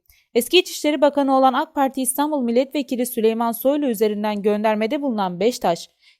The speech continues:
kendisi geçen yıl C H P'ye gidip milletvekili adayı olmak istemişti. Pazarlıklar yapmıştı. Kendisi Süleyman Soylu'ya mı özeniyor? Kayyım'ın randından beslendiğini bütün Diyarbakırlılar bilir ifadelerini kullanmıştı.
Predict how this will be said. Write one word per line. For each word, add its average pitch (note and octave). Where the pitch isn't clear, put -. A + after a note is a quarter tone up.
kendisi B3+
geçen D4+
yıl D4
C A#3
H A#3+
P'ye C#4
gidip C4+
milletvekili C4+
adayı A#3+
olmak G3+
istemişti. -
Pazarlıklar A#3+
yapmıştı. G3+
Kendisi A#3+
Süleyman B3+
Soylu'ya D4+
mı G3+
özeniyor? F#3+
Kayyım'ın B3
randından B3
beslendiğini A#3
bütün D#4
Diyarbakırlılar B3
bilir B3+
ifadelerini A3
kullanmıştı. G3+